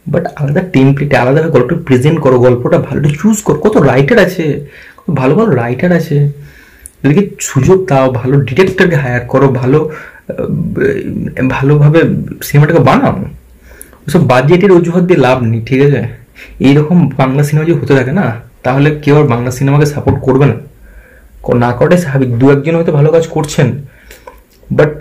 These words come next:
এইরকম cinema তাহলে আমাদের বাংলা ইন্ডাস্ট্রির একটা, কি বলবো, এগুলো কল, মানে, মানে বল, sorry to say,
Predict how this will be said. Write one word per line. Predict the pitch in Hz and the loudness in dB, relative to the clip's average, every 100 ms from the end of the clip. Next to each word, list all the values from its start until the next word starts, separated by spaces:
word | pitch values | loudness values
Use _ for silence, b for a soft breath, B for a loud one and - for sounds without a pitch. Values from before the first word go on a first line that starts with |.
| - | -2
এইরকম | 135 143 160 175 | 2 2 2 0
cinema | 170 170 | 0 -4
তাহলে | 180 170 | -2 -2
আমাদের | 147 156 | 0 0
বাংলা | 127 131 | -2 0
ইন্ডাস্ট্রির | 139 147 147 - 165 | 2 2 0 -2 -2
একটা, | - 180 | 0 0
কি | 175 170 | 0 -2
বলবো, | 165 131 | 0 2
এগুলো | 135 | 0
কল, | - 131 143 | 0 2 2
মানে, | 147 - 147 - - _ 214 - | 0 -2 -2 -4 -14 _ -8 0
মানে | 156 | 2
বল, | 127 117 131 - - | 2 2 2 0 -8
sorry | - - 135 170 | -10 0 2 2
to | 196 | -2
say, | 190 | -2